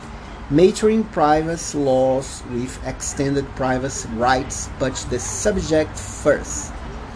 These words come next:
At every contact point and during further processing activities, privacy risk and data exposure should be reduced by minimizing the data available within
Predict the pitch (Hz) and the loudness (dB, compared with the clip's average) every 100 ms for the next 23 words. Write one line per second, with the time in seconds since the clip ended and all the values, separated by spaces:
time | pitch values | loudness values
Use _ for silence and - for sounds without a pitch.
0 | - - - - - - 151 - 208 226 | -12 -12 -10 -10 -8 0 0 2 2 4
1 | 240 226 214 190 160 147 - - 151 147 | 0 0 -2 2 4 2 0 -4 2 4
2 | 147 117 - - - - - - 143 139 | 4 0 -6 -8 -8 -10 -10 -8 -2 0
3 | 131 151 202 165 127 - - 156 175 127 | 2 2 4 4 2 -2 0 2 4 2
4 | 117 - - - - 151 160 151 - 147 | -2 -4 -10 -8 4 4 4 -4 -2 -2
5 | 143 - 107 - - 185 147 131 - - | -2 -4 -8 -6 -2 0 0 -4 -8 4
6 | 143 156 156 - 127 139 160 - - - | 6 6 2 -4 -2 0 0 -2 -10 -8
7 | - 143 135 160 175 - 135 - - 160 | -2 0 4 4 4 0 -4 -6 -2 2
8 | 170 151 120 110 90 - - - - - | 4 2 0 -4 -6 -10 -10 -8 -8 -10
9 | - - - 208 220 180 190 196 190 143 | -10 -4 2 6 4 4 2 4 2 2
10 | 151 165 165 196 180 147 135 135 135 139 | 4 4 2 -2 -2 -2 0 2 2 2
11 | 147 147 127 135 165 196 190 208 190 156 | 2 4 2 0 0 0 0 0 2 6
12 | 143 151 170 170 156 147 156 139 113 107 | 6 6 4 0 0 4 4 4 0 -4
13 | 101 - 101 - - - - - 135 165 | -6 -10 -10 -10 -10 -12 -14 -4 2 2
14 | 175 170 170 | 4 0 0